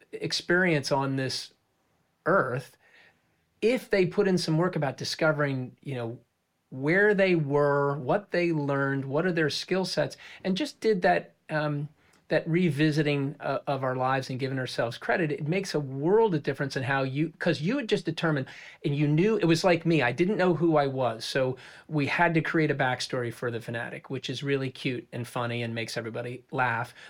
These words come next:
but it's, but it meant a lot to me. You were doing the same thing. "I'm not, I'm, I'm Joe, I'm Joe, but really Joanna is really who I," and he didn't feel right. And then finally you made it, and that's, that's the work you were doing. You, something's off, right?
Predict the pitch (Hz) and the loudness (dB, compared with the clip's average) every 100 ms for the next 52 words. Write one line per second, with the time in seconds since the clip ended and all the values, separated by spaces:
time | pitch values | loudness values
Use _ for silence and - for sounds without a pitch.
0 | - 165 160 - - 151 160 151 143 175 | 2 2 2 -2 -4 0 2 2 2 4
1 | 208 151 123 127 - 156 151 117 139 240 | 4 4 2 -2 -2 0 0 -2 -2 -2
2 | 220 208 180 160 - 151 143 - 175 - | 0 2 2 0 0 -2 -2 -2 -4 -4
3 | - - - 156 175 190 190 _ _ - | -14 -18 -4 -2 0 -2 -4 _ _ -6
4 | 160 160 165 165 156 175 170 165 156 156 | -4 -2 -2 0 0 0 2 2 2 0
5 | 170 160 156 151 165 160 185 175 165 160 | 0 0 0 -2 -8 -4 -2 0 -2 -2
6 | 151 156 175 165 160 139 170 170 160 156 | -2 0 0 -2 -2 -4 -2 0 2 2
7 | 151 147 - - 170 170 208 202 - - | 2 0 -6 -8 -2 2 2 2 -2 -2
8 | 269 233 156 185 160 160 165 165 160 - | 0 4 4 2 2 2 4 4 0 -2
9 | - - 254 302 202 180 175 180 170 - | -10 2 4 4 4 4 4 2 0 -4
10 | 175 170 196 214 - - 202 208 190 208 | 0 2 2 -2 -6 -2 -2 0 0 2
11 | 339 - 135 120 117 107 151 151 151 - | 0 -2 -4 -4 -8 -6 -2 0 0 2
12 | 226 220 214 180 131 - - - 156 208 | 2 4 4 4 2 -2 -10 0 2 2
13 | 214 | 0